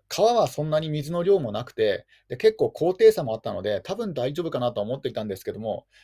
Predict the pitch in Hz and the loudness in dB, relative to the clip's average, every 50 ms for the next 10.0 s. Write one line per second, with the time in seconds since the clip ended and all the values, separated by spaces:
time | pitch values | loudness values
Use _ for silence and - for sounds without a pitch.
0 | _ _ 151 143 - - - - 143 147 - 151 151 147 - 156 156 151 147 147 | _ _ -12 -12 -8 -6 -6 -4 -4 -4 -2 -2 -2 -2 -2 -2 -2 0 0 -2
1 | 147 - - 135 135 127 135 127 127 127 127 - _ _ _ - - - - 135 | -4 -4 -4 -4 -2 0 0 0 0 -2 -6 -12 _ _ _ -10 -6 -2 0 2
2 | 110 95 90 95 101 - 127 131 127 131 139 143 139 113 92 90 - - 87 85 | 2 2 2 0 -2 -2 0 4 6 6 6 6 4 2 -4 -4 -6 -8 -8 -6
3 | 104 110 110 - _ _ _ _ - - 156 156 160 170 170 156 156 190 208 196 | -6 -8 -8 -10 _ _ _ _ -8 -6 -4 -2 -2 -2 -2 -2 -2 -2 -2 -4
4 | - - 127 113 - 208 107 104 196 196 - 127 139 135 135 143 147 143 147 139 | -4 -2 0 0 0 0 -2 -2 -2 -2 -2 0 -2 0 0 0 0 0 -4 -6
5 | 123 - 147 147 147 151 147 - - 95 87 98 101 104 - - _ _ _ _ | -4 -4 -4 -4 -4 -4 -6 -8 -10 -8 -6 -4 -4 -4 -6 -8 _ _ _ _
6 | _ - 143 143 123 123 - - - - _ - 196 165 123 - - _ - - | _ -12 -10 -10 -10 -10 -10 -12 -12 -12 _ -2 -2 -2 -2 -2 -6 _ -16 -14
7 | 110 - 120 123 120 120 - - - 135 131 127 120 113 127 131 127 123 - 107 | -10 -6 -4 -4 -4 -4 -6 -4 -2 -2 -2 -2 -4 -4 -4 -4 -6 -6 -10 -10
8 | 90 90 90 - - 87 85 82 - - 120 113 113 147 147 143 - 180 170 175 | -10 -10 -10 -10 -12 -12 -12 -12 -8 -6 -6 -4 0 -2 -2 0 0 -2 -2 0
9 | 185 190 170 127 104 - - - - - _ - 131 131 - 143 175 175 165 | -2 -2 -4 -6 -8 -10 -14 -20 -20 -20 _ -12 -12 -6 -2 2 2 2 2